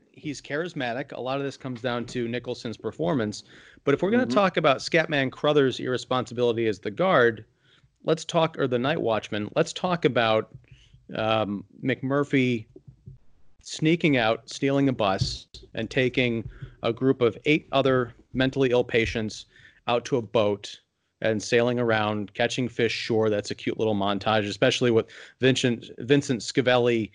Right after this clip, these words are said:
Speaker 1: uh, doing the, you know, hooking the fish and then poking out the eye and putting it back in. That's a great
Speaker 2: Oh,
Speaker 1: little
Speaker 2: yeah.
Speaker 1: detail, right? But he doesn't know these people. He
Speaker 2: Yeah.
Speaker 1: hasn't, he hasn't been around them that long.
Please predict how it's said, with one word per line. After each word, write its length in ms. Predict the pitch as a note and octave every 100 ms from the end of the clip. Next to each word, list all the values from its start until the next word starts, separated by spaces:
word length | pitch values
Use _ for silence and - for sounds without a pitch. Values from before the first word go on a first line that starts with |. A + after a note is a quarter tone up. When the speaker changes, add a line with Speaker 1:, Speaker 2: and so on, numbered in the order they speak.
| - _ -
Speaker 1:
uh, 160 | A2 G#2+
doing 300 | B2+ B2 A2
the, 200 | A2 -
you 100 | A#2
know, 180 | G2+ -
hooking 340 | - D#3+ D#3+ C3+
the 80 | A#2
fish 400 | - C3 B2+ A#2+
and 100 | G#2+
then 160 | G2+ - _
poking 320 | - D#3 D3
out 140 | B2+ B2
the 120 | A#2
eye 180 | A2+ A#2
and 100 | A2
putting 180 | B2+ A#2
it 80 | A2
back 240 | A2+ -
in. 100 | B2
That's 180 | C3 -
a 40 | C3
great 200 | C3+ A#2
Speaker 2:
Oh, 60 |
Speaker 1:
little 160 | B2 A2+
Speaker 2:
yeah. 200 | G#2 G2 - _ _
Speaker 1:
detail, 460 | - F3+ E3+ A2 F2+
right? 340 | F2 A#2 D3 F#3 _ _ -
But 360 | D#3+ D3+ - _ _ _ _ _ _ _
he 240 | - G#3+
doesn't 340 | C#4 A#3 D#3+ -
know 160 | C3 C#3
these 200 | A2 -
people. 460 | G#2 E2 D#2 - _ _ _ _ _ -
He 180 | - F3+
Speaker 2:
Yeah. 80 | G3
Speaker 1:
hasn't, 240 | F#3 D3 -
he 120 | - G3
hasn't 220 | F3 C#3+
been 120 | D3
around 240 | C3 C3
them 120 | C3 A2
that 200 | A2 -
long. 380 | A2 G#2+ G#2